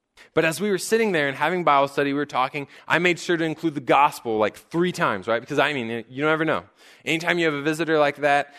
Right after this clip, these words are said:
uh, you wanna make sure you're getting the gospel in there, 'cause that's, that's what matters. And so as I'm talking about it, like, over and over and over again, at the end, I was kinda like, "So, you know, what do you guys think? You got any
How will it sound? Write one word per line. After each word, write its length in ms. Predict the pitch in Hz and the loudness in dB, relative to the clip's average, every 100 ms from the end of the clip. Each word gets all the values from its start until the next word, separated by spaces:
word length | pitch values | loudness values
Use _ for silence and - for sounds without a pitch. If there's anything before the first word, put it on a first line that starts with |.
| - - | -12 -6
uh, 80 | |
you 200 | 110 117 | -6 -4
wanna 160 | 127 123 | -6 -6
make 180 | 123 123 | -6 -10
sure 160 | - | -12
you're 180 | 123 110 98 | -14 -14 -10
getting 160 | 113 123 | -8 -4
the 60 | |
gospel 380 | 120 117 117 135 | -2 -2 -2 -8
in 60 | 117 | -8
there, 100 | - | -8
'cause 100 | 110 | -6
that's, 240 | 110 - _ | -6 -8 _
that's 180 | 104 - | -10 -6
what 60 | |
matters. 420 | 139 170 95 - _ - - | -2 -2 -4 -12 _ -20 -14
And 120 | 135 | -2
so 360 | 190 175 156 - - _ - | 4 4 4 -2 -18 _ -8
as 160 | 156 | -6
I'm 120 | 160 151 | -4 -2
talking 340 | 156 165 170 | 0 0 0
about 240 | 170 156 | 2 2
it, 60 | 151 | 2
like, 160 | 113 123 | -4 -2
over 260 | 160 156 | 0 2
and 100 | 160 | 0
over 200 | 151 151 | 0 -2
and 80 | 143 | 0
over 200 | 143 143 | 0 0
again, 120 | 147 | -2
at 100 | 135 | -4
the 160 | 135 139 | -2 -2
end, 100 | 147 | 0
I 40 | |
was 100 | 131 | -2
kinda 160 | - 117 | -6 -16
like, 100 | - | -18
"So, 300 | - 190 185 | -6 -2 0
you 80 | 190 | 0
know, 80 | 175 | 0
what 120 | 196 | 0
do 60 | |
you 60 | 214 | 2
guys 160 | 208 190 | 0 0
think? 300 | 240 214 147 | -4 -4 -4
You 100 | 160 | -2
got 80 | |
any 180 | 180 170 | -2 -4